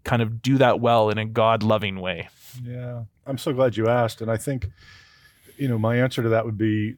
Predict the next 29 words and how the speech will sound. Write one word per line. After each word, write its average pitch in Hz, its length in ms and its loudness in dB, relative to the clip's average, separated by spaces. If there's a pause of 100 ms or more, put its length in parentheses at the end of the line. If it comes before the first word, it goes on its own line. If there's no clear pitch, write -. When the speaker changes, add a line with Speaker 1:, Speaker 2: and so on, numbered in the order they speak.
Speaker 2:
similar 113 540 -4
to, 104 580 -6
um, 107 340 -14 (1040)
so - 240 -4
many 120 300 0
issues 113 460 -2
in 110 180 -4
the 101 80 -4
local 98 300 -6
church, - 420 -8
that 107 300 -4
God 110 400 0
in 104 160 -6
Ephesians 107 360 -6
four 107 300 -6
told 104 300 -4
us 101 220 -8
that 95 200 -6
we 101 140 -4
have 90 160 -6
been, 98 360 -6
uh, 110 220 -12
given 104 260 -4
this 98 220 -6
grace 107 480 -4
to 98 100 -16
speak - 440 -10
the 101 60 -14
truth - 440 -8